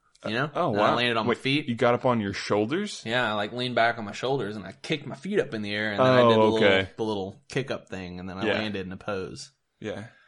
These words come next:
Speaker 1: That was, that was the start of August fourteenth. Granted, it was a Monday,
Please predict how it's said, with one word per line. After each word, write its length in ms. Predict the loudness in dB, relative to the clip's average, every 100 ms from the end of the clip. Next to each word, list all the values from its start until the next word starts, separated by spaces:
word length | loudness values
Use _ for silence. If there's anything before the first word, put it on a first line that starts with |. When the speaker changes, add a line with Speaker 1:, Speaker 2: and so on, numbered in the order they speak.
| -20 -20 -6
Speaker 1:
That 180 | -2 -2
was, 340 | -2 -6 -8 -8
that 160 | -6 -6
was 120 | -4
the 60 | -8
start 280 | 0 2
of 80 | 2
August 320 | 2 2 -2
fourteenth. 480 | -8 -12 -6 -6 -6 _ _ _
Granted, 280 | 0 2 0
it 40 |
was 120 | 0 -2
a 40 |
Monday, 520 | 0 0 0 -4 -6